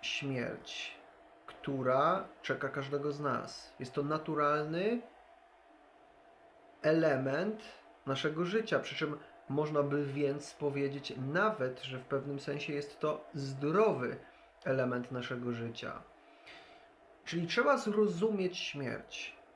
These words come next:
Znowu spójrz, że ludzie mają nastawienie w głowie, by nie starać się jej zrozumieć,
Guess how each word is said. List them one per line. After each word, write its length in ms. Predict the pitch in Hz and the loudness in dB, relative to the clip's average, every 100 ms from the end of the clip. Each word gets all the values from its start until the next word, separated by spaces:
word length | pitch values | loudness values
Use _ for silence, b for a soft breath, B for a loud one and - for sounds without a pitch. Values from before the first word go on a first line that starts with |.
| - | -10
Znowu 480 | 143 160 220 170 127 | -4 2 4 4 0
spójrz, 600 | 123 - 202 175 123 - | -6 0 2 2 0 -6
że 300 | 135 147 151 | 0 4 4
ludzie 360 | 151 202 220 185 | 4 4 4 4
mają 240 | 175 175 | 4 2
nastawienie 680 | 170 165 - 160 156 151 156 | 2 0 0 0 0 0 -2
w 100 | 139 | 0
głowie, 360 | 143 139 170 | 2 2 2
by 360 | 165 156 156 151 - | 0 2 2 0 -4
nie 180 | 151 180 | -4 -4
starać 440 | - 185 147 - | 2 4 4 0
się 120 | 135 | -4
jej 240 | 127 127 127 | -2 -4 -4
zrozumieć, 840 | 127 123 123 120 120 - - | -4 -4 -2 -2 -4 -6 -10